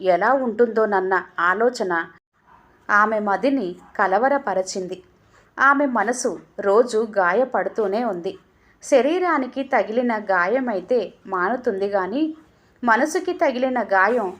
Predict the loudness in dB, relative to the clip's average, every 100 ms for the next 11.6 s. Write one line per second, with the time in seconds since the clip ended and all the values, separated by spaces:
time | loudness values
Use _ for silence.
0 | -20 _ -2 -2 0 -2 2 2 4 2
1 | -2 -2 -4 -4 -4 -10 -14 _ _ _
2 | -6 -4 0 0 -2 -2 -4 -4 -8 -20
3 | _ -4 -2 0 2 2 0 -4 -4 -2
4 | 0 -2 -6 _ _ _ -12 -8 -6 0
5 | 0 0 -4 -8 _ -2 -2 -2 -2 -2
6 | -2 -2 -4 -8 -14 _ _ _ _ _
7 | _ _ _ _ -4 -4 2 2 4 0
8 | -2 0 -2 2 2 2 -2 -6 -20 -8
9 | 2 2 2 -2 0 0 2 2 4 2
10 | 2 0 -2 -8 _ _ _ _ 2 2
11 | 4 0 0 0 0